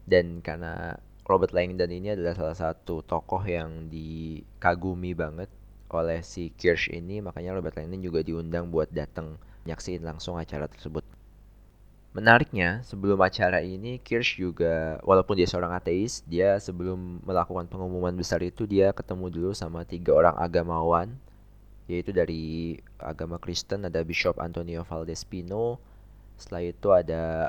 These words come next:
Rabbi Yehuda Koves dari, eh, Yahudi, kemudian dari Islam juga ada Alama Syed Al-Fadl. Tiga orang tokoh agama besar di dunia ini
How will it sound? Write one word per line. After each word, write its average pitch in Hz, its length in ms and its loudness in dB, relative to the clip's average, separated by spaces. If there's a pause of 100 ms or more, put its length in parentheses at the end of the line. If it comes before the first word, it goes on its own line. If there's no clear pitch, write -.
Rabbi 90 420 4
Yehuda 82 380 2
Koves 82 420 4
dari, 85 640 -4
eh, 82 420 -8
Yahudi, 90 560 -4 (460)
kemudian 92 340 2
dari 87 240 8
Islam 101 320 -2
juga 85 380 2
ada 80 260 6
Alama 80 380 -2
Syed - 260 -4
Al-Fadl. 76 560 -6 (400)
Tiga 85 640 6
orang 87 400 0
tokoh 87 320 -8
agama 82 480 -6
besar 82 400 0
di 85 160 -10
dunia 80 400 -8
ini 95 560 -10